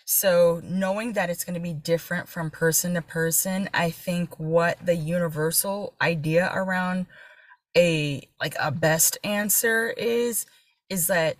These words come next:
you need to strengthen your identity.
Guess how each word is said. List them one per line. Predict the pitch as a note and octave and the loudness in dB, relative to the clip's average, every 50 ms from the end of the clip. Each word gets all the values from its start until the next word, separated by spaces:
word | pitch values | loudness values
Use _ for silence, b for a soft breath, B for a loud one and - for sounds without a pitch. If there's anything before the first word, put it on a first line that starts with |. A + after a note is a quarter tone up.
| _ _ _ _ _ _ _ _ _ _ _ _ _ _ _ _ _ _ _ _ _ _ _ - | _ _ _ _ _ _ _ _ _ _ _ _ _ _ _ _ _ _ _ _ _ _ _ -8
you | F3 F#3 F#3+ G3 G#3 G#3+ G#3+ A3 A3+ A3+ A#3+ A#3+ B3 B3 | -6 -6 -4 -4 -6 -6 -6 -6 -6 -6 -6 -6 -6 -6
need | A#3 G#3+ G3 F#3+ F#3 F#3 F#3 - - | -4 -2 -2 0 0 -2 -2 -4 -6
to | - - F3+ | -6 -4 -2
strengthen | - - - - E3+ E3 E3 - - E3 D#3 | -2 -4 -2 -2 -2 -2 -2 -2 -4 -4 -2
your | D3+ D3+ - - | -2 -4 -4 -4
identity. | D3 D3+ D3 - C#3 C3+ - - - - - - - - - - | -6 -4 -4 -4 -4 -4 -4 -6 -6 -8 -8 -8 -8 -10 -10 -12